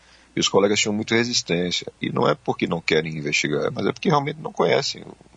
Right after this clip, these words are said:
muito o método, não, não são, é, é, preparados pra isso, e não,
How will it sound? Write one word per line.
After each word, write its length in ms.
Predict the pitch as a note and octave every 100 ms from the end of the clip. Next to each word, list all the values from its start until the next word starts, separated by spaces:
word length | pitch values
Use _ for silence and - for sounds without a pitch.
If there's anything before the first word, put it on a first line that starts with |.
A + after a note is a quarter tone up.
| - -
muito 340 | E2+ F#2 -
o 40 |
método, 500 | D#2 D2+ C#2+ - - -
não, 160 | - - -
não 100 | F#2
são, 400 | - A#2+ A#2+ E2 - _ - - - - _ -
é, 140 | - D2 -
é, 80 |
preparados 640 | C2 D#2+ - D2+ D#2 D2 -
pra 220 | - C2+
isso, 260 | C#2+ C#2+ D#2
e 40 |
não, 120 | F2